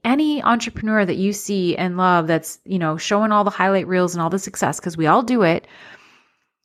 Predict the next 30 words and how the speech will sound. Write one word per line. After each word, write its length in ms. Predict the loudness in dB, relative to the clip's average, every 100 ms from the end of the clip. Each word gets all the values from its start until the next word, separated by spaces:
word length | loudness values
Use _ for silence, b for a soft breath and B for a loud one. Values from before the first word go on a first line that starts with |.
| _ -6
man, 480 | 0 2 2 0 -4
they 200 | 0 2
didn't 240 | 2 2 2
get 220 | 0 2
there 160 | 2 2
without 400 | 2 2 2 2
going 260 | 0 0
through 240 | -2 -4 -2
some 220 | -4 -4
of 60 |
this 180 | -4 -4
stuff. 500 | -4 -4 -6 -10 -20 _ _ _
So 460 | -2 2 2 2 -4 _ _ _ -8
you, 240 | -2 0
it's 240 | 0 -4 0
not 360 | 2 2 2
like 200 | 0 0
it's 200 | -4 -4
just 360 | -2 0 0 -8
for 220 | -4 -2
the, 260 | 2 2 0
it's 160 | -2 0
not, 280 | 0 0 -6
the 180 | -6 -4
struggle 420 | 2 2 4 2
isn't 300 | 2 0 -2
just 240 | -2 -2
for 100 | -6
certain 320 | -4 -6 -6
people. 480 | -8 -8 -4 -2 0